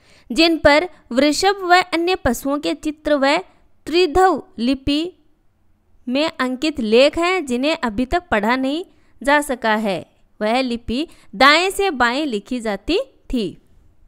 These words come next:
तांबे या मिट्टी की बनी मूर्तियां, पशु पक्षी व मानव कृतियां, ये सभी वस्तुएं कालीबंगा से मिली हैं, जो मोहनजोदड़ो व हड़प्पा के सम्मान हैं।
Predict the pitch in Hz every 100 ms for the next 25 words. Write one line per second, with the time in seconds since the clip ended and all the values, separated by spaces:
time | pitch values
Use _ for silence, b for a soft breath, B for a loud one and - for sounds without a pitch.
0 | _ _ _ _ _ _ _ _ _ _
1 | _ _ - 285 302 302 415 427 302 320
2 | 403 427 294 294 - 349 359 285 285 320
3 | 262 247 247 294 349 370 339 - 320 311
4 | 269 - 277 285 320 254 214 233 359 466
5 | _ _ _ _ - 311 302 254 190 147
6 | _ _ _ b b b - 330 427 320
7 | 254 370 320 - 359 359 294 254 269 285
8 | 294 311 339 330 320 339 349 370 - _
9 | 214 302 311 240 233 285 302 330 330 330
10 | 349 370 b b - 294 330 240 240 -
11 | 294 302 320 349 403 _ _ _ - 226
12 | 226 233 285 294 330 403